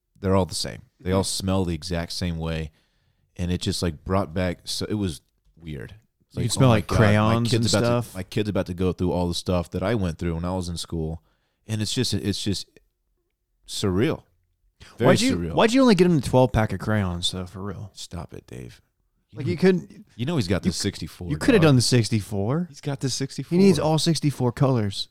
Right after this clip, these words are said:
Speaker 1: So in, uh, in two Tuesdays from now, which is thirteen days away,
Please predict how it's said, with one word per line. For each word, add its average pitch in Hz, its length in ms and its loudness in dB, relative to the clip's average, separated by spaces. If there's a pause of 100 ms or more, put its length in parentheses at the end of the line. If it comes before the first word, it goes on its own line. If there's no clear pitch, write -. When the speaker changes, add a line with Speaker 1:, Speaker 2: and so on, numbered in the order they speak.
(300)
Speaker 1:
So 143 480 6
in, 127 280 -2
uh, 117 280 6
in 110 140 0
two 160 220 0
Tuesdays 107 520 0
from 80 160 -10
now, 78 360 -8 (960)
which 85 120 -12
is 85 140 -6
thirteen 90 340 -4
days 87 220 -6
away, 82 480 -8